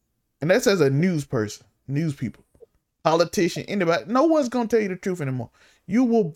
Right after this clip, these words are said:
very seldomly get somebody to tell you the truth. They know who their audience is.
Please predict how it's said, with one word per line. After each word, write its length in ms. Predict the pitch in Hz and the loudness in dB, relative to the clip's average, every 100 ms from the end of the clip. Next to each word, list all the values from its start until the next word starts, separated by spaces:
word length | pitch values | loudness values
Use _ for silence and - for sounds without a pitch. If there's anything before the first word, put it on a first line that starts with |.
| - | 2
very 300 | 202 233 233 | 4 4 2
seldomly 680 | - 208 190 165 160 143 | 2 0 0 -2 -2 -2
get 160 | 147 - | -2 -4
somebody 320 | 135 151 135 | -2 0 0
to 40 | - | 0
tell 120 | 139 | 0
you 120 | 135 | 0
the 60 | 123 | -4
truth. 200 | - - _ _ _ _ _ _ _ _ _ _ _ _ _ _ _ _ - | -10 -16 _ _ _ _ _ _ _ _ _ _ _ _ _ _ _ _ 0
They 160 | 147 208 | 2 4
know 220 | 226 240 | 4 4
who 140 | 254 | 4
their 220 | 247 254 - | 4 2 2
audience 440 | 196 196 180 - | 2 2 0 0
is. 420 | 151 139 147 - | 0 0 -2 -8